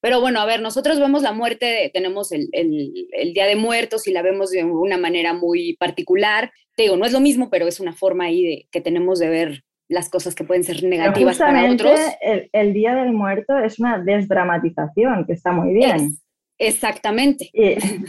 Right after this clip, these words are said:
Speaker 2: que, que yo creo que, que el espíritu de, de los dibujos del libro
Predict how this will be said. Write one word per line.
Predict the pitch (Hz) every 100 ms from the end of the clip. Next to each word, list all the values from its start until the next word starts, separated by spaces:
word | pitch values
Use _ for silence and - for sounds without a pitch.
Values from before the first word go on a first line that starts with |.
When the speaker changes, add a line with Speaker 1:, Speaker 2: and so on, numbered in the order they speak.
| - _ - -
Speaker 2:
que, | 214 190 185
que | 202
yo | 196 202
creo | 233 254 254
que, | 262 240 226 202 180 - 170 165 _ -
que | 202
el | 170
espíritu | 170 - - 240 226 196 196 180 170
de, | 170 160 156 160 156 151 151 -
de | 165 156 156
los | 151 151
dibujos | 165 208 226 226
del | 208 208
libro | 233 220 202 233 311